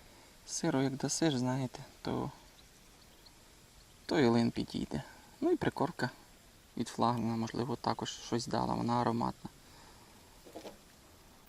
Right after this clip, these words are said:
О, да, друзі, кайфаную я, конечно. О, перезакинув вудочки.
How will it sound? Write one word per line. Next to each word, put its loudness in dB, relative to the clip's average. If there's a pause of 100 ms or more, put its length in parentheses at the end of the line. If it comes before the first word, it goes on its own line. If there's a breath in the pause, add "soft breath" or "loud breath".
(500)
О, 4
да, 10
друзі, 2
кайфаную 0
я, -2
конечно. -4 (320)
О, 0 (1120 loud breath)
перезакинув 2
вудочки. 0